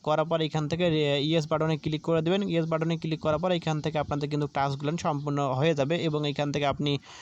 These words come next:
আপনার যে সম্পূর্ণ ডিটেলসগুলো এখানে দেখতে পারবেন যে আপনি কী কী এখানে মূলত সাবমিট করেছেন। দেওয়ার পর এখান থেকে আপনাদের কিন্তু কাজটা মোটামুটি কমপ্লিট। So এবার মূলত এই দুটি এয়ারড্রপে জয়েন করে নেবেন।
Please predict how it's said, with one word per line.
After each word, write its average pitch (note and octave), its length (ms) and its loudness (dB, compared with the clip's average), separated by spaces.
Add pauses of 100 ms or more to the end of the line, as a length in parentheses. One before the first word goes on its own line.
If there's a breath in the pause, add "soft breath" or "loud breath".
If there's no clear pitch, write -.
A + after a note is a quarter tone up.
(360 loud breath)
আপনার C#3+ 260 0
যে C#3+ 240 2
সম্পূর্ণ D3 480 0
ডিটেলসগুলো D3 480 0 (120)
এখানে D#3+ 160 0 (100)
দেখতে C#3 180 -2
পারবেন C#3 420 0
যে D#3+ 80 2
আপনি D3 260 0
কী D3 100 -2
কী D3 120 -2
এখানে D3 220 -2
মূলত C#3+ 240 2
সাবমিট C3 260 -2
করেছেন। C3+ 420 0
দেওয়ার E3+ 220 2
পর F#3+ 80 2
এখান F3 280 0
থেকে E3 260 -2
আপনাদের D3 260 -2
কিন্তু D3 220 -2
কাজটা C#3+ 360 -2
মোটামুটি C#3 500 0
কমপ্লিট। C#3 440 0 (100)
So F3 60 2 (100)
এবার F#3 160 4
মূলত F#3 220 2 (140)
এই E3+ 60 4
দুটি E3 220 0
এয়ারড্রপে E3 280 2
জয়েন D#3+ 240 2
করে D#3 160 2
নেবেন। E3 200 2